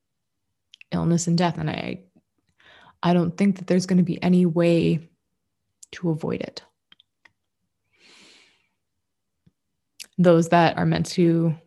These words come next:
transition back to spirit will, and there will be lessons for themselves in that journey and that transition. And there will also be lessons for those they leave behind. It's,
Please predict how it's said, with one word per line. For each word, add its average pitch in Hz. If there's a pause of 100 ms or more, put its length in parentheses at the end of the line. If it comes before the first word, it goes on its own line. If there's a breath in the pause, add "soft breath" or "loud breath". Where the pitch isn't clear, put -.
(340)
transition 170
back 160
to -
spirit 165
will, 156 (840)
and 160
there 160
will 165
be 156 (300 loud breath)
lessons 170
for 170
themselves 160
in 180
that 185 (260)
journey 175
and 190
that 170
transition. 160
And 170
there 160
will 160
also 165
be 160
lessons 156
for -
those 175
they 180
leave 165
behind. 170 (1900)
It's, -